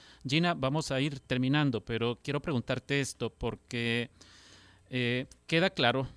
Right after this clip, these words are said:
a menos que vos, eh, nos desmintas aquí, de que las conversaciones que ahora parecen estar acercándose a su culminación iniciaron en realidad en dos mil diez con el gobierno de Álvaro Uribe, pero él se ha convertido en un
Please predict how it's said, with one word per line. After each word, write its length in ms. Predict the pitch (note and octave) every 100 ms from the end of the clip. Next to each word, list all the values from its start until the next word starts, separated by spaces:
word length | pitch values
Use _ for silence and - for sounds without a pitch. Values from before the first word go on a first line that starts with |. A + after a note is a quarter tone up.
| - -
a 100 | A2
menos 280 | A2+ C3+
que 100 | -
vos, 380 | A2+ A#2+ B2 -
eh, 100 | B2
nos 200 | A#2+ A#2
desmintas 560 | A#2+ A2+ B2 G#2+ B2 -
aquí, 440 | B2 - A#2 - -
de 300 | C3 A#2 A#2 -
que 320 | C3+ C3 - _ -
las 280 | C3 B2 -
conversaciones 1120 | B2+ B2 A#2+ C3 - D3 D#3+ G3 G#3 G3+ - _ -
que 360 | B2+ A#2+ A#2 A#2+
ahora 260 | G#2+ C#3 D3
parecen 300 | C#3 D3+ C3+
estar 200 | - C#3
acercándose 600 | - C3+ D3 C3 A2 A#2+
a 40 |
su 140 | -
culminación 640 | - A#2+ B2 A#2+ - D#3 F3+
iniciaron 380 | C#3+ - D3+ E3+
en 80 | C3+
realidad 420 | A#2+ A2+ C#3 F3+ - -
en 160 | A#2 A#2
dos 140 | A2+
mil 200 | C#3+ B2+
diez 300 | C3 D#3 -
con 160 | C#3+ B2+
el 80 |
gobierno 400 | A2 A2+ B2 D#3+
de 100 | B2+
Álvaro 480 | A#2 B2+ C3+ C#3 D3 -
Uribe, 480 | A2 F3 D3+ G#2 - - - - _ -
pero 360 | E3+ F#3 A3 - - - _ _
él 220 | D#3 F3
se 140 | - G3
ha 40 |
convertido 720 | - F3 D#3+ B2+ - D3+ G3+ E3+
en 80 | C#3+
un 280 | D#3 E3